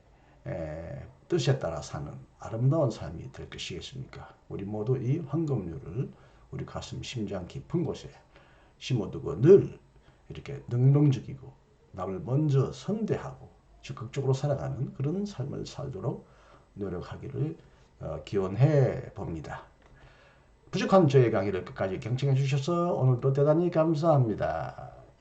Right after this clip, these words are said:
이제 두 번 남았네요. 삼십오 회를 오늘 방송해 드렸으니 삼십육 회 칠 회로,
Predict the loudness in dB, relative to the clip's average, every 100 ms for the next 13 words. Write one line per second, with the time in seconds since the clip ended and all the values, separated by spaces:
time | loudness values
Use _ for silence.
0 | _ -20 -20 -10 0 2 2 2 4 4
1 | 6 6 4 2 0 -2 -4 -2 4 6
2 | 6 2 -4 -2 0 0 -4 -6 -6 -6
3 | -8 -10 -8 0 4 4 4 -2 -6 2
4 | 2 2 -2 -2 -4 -6 -8 -10 -6 -6
5 | -4 -6 -6 -8 -10 -8 -10 -6 -6 -6
6 | -8 -4 -2 -2 -8 -16 -2 2 2 0
7 | -2 -6 -8